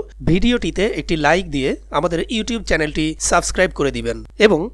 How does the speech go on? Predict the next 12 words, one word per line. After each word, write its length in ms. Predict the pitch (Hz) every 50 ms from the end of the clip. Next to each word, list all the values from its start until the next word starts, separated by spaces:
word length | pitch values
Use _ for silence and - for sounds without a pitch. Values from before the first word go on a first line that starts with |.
| - 147
ভিডিওটি 400 | 175 208 202 247 269 - 294 -
সম্পর্কে 540 | - 165 147 - - 127 - - 185 285 - -
আপনার 300 | - 165 165 170 165 151
মূল্যবান 460 | 143 147 196 214 220 226 214 214 180
মতামত 440 | 151 127 131 - 165 175 165 160 165 - - -
কমেন্টস 320 | - 175 190 196 185 -
করে 200 | - - 135 127
জানাবেন। 420 | 120 123 127 135 131 110 104 104 98 - - - - -
যুক্তরাষ্ট্রের 600 | 156 - 294 - - 330 330 339 - - 311 277
প্রেসিডেন্ট 580 | - - 196 - - 208 170 180 233 240 - -
জো 300 | 151 131 220 233 240 226
বাইডেন 480 | 170 165 151 147 139 135 127 127 127